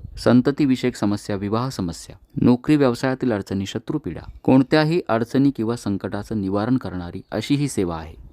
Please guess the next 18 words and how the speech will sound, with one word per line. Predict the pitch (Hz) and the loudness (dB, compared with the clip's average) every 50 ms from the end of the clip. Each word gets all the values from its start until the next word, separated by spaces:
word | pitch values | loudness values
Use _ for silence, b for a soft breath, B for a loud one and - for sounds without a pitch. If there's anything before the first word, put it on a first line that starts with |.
| _ - | _ 2
पंधरा | 127 123 123 120 139 151 156 - | 4 4 6 6 4 2 2 4
ऑगस्ट | 120 127 127 131 151 143 - - | 4 4 4 4 2 0 0 0
रोजी | 123 120 110 117 117 | 0 0 2 0 -2
जन्माष्टमी | 113 104 98 98 104 107 - - 131 127 117 98 | -2 -2 -2 -2 -2 -4 -4 -4 -2 0 0 0
आहे. | 85 80 82 87 | -2 -6 -10 -14
जन्माष्टमीच्या | - - - 98 98 107 120 120 - - 120 127 131 - 147 | -12 -8 -4 -2 0 0 0 -2 0 2 2 2 4 4 2
मुहूर्तावरती | 139 117 104 107 110 - - 127 127 120 - - - 135 - | 2 2 2 0 -2 -2 -2 -2 0 0 -2 -2 -2 -4 -4
आपण | - 101 - - 117 117 90 | -4 -6 -6 -4 -6 -6 -6
ही | 110 107 | -8 -8
सेवा | - - 95 98 110 | -4 -2 -2 -2 -2
सुरू | 110 - 151 143 117 | -2 0 2 2 2
करा. | - 80 73 73 - - - - - - - - | 0 -2 -12 -14 -18 -20 -20 -20 -20 -6 0 2
हे | 127 | 2
व्रत | 120 131 139 113 95 - - - | 4 4 4 2 0 -2 -10 -8
किंवा | - 110 107 117 | -6 -4 -2 -4
सेवा | 113 - - 104 107 113 | -4 -2 -2 -2 -2 -2
कशी | - - 123 - - 131 | -2 -4 -4 -2 -2 -4
करावी | - 95 76 78 73 82 | -4 -4 -8 -8 -10 -10